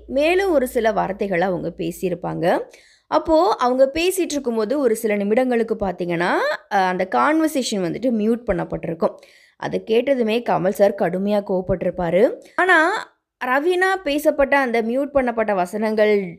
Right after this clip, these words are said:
அ, டி வில வரும்போது பார்த்தீங்கன்னா, பிரதீப்போட ரியாக்ஷன் வந்துட்டு, "நான் இது சொன்னேனா?" அப்படிங்கிறது போல ஒரு பாவனை தான் வந்துட்டு அவர் வச்சிருப்பாரு. ஆனா, ரவீனா என்ன சொன்னாங்க அப்படிங்கிற வார்த்தை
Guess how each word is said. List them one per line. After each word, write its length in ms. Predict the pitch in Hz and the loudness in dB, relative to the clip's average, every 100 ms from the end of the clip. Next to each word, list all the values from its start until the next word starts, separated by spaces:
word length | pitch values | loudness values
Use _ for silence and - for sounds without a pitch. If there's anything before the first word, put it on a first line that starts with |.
| - | -2
அ, 380 | 190 180 180 180 | 0 2 2 2
டி 180 | 180 285 | 0 -2
வில 200 | 285 277 | 0 2
வரும்போது 420 | 220 214 220 220 214 | 2 0 0 0 -2
பார்த்தீங்கன்னா, 600 | 185 - 180 175 226 480 - _ _ _ 294 | -4 -4 -4 -2 -2 -4 -8 _ _ _ 0
பிரதீப்போட 520 | 302 302 392 359 320 | 2 0 0 2 2
ரியாக்ஷன் 520 | 247 233 254 269 285 | 2 0 0 -2 -4
வந்துட்டு, 400 | 240 220 220 294 523 - | -4 -4 -4 -4 -4 -8
"நான் 320 | 214 208 311 | -12 -6 -2
இது 180 | 370 339 | 0 0
சொன்னேனா?" 340 | 320 285 254 240 - | 2 2 2 0 0
அப்படிங்கிறது 440 | 240 220 214 208 | -2 -2 0 -2
போல 260 | 196 185 233 | 0 0 2
ஒரு 180 | 202 185 | 0 0
பாவனை 480 | 180 170 190 190 | 0 0 0 -2
தான் 220 | 185 190 175 | 0 0 0
வந்துட்டு 140 | 165 | -2
அவர் 180 | 160 156 | -2 -2
வச்சிருப்பாரு. 640 | 156 - 175 175 160 185 349 - - _ _ | -4 -4 -4 -2 0 0 0 -6 -20 _ _
ஆனா, 500 | - 302 277 294 466 - | -2 2 2 2 -2 -2
ரவீனா 500 | 196 190 269 294 294 | -2 0 0 2 2
என்ன 240 | 226 233 302 | 2 0 0
சொன்னாங்க 320 | 285 254 247 | 2 2 2
அப்படிங்கிற 440 | 262 233 220 208 | 2 2 0 0
வார்த்தை 340 | 190 170 196 | 0 0 0